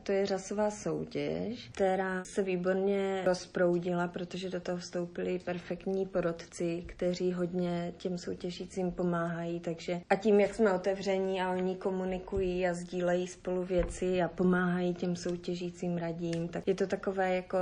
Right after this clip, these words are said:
hodně příjemná soutěž pro zase,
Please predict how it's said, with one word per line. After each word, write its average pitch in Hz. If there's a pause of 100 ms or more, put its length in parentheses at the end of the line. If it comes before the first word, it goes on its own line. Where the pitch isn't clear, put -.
(200)
hodně 202
příjemná 190
soutěž 175
pro 180 (420)
zase, 175